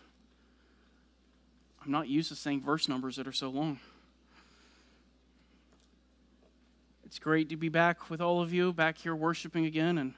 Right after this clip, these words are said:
I do want to say thank you to Joey, Claire, and Andrew for,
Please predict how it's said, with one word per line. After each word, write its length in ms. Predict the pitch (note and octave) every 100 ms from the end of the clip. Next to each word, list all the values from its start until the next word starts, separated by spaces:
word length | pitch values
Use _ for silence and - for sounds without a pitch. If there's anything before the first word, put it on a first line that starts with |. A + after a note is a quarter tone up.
| -
I 80 | D3+
do 100 | E3+
want 140 | F3+
to 100 | E3
say 140 | F3 D#3+
thank 220 | F3 E3+
you 60 |
to 60 | D3
Joey, 320 | F3+ F3+ F3
Claire, 420 | D#3+ F3 F#3 F#3
and 180 | D3 C3+ -
Andrew 380 | D#3 E3+ F#3
for, 340 | E3 C#3+ C3